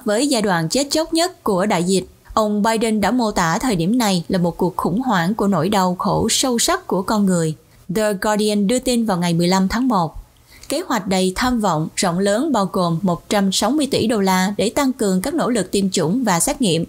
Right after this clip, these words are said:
cũng như các chương trình y tế khác, và ba trăm năm mươi tỷ đô la cho chính quyền địa phương và tiểu bang,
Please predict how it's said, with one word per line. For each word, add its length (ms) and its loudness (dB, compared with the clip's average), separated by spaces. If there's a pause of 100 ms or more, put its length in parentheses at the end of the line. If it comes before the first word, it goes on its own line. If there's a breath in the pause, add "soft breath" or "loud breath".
(120)
cũng 180 0
như 160 2
các 180 -4
chương 160 -2
trình 180 -2
y 140 -2
tế 220 -2
khác, 340 -2 (320 loud breath)
và 240 0
ba 240 2
trăm 320 0
năm 200 2
mươi 140 0 (100)
tỷ 220 2
đô 140 0
la 260 2
cho 160 -2
chính 260 -2
quyền 220 0
địa 120 0
phương 400 0
và 200 2
tiểu 200 -4
bang, 320 2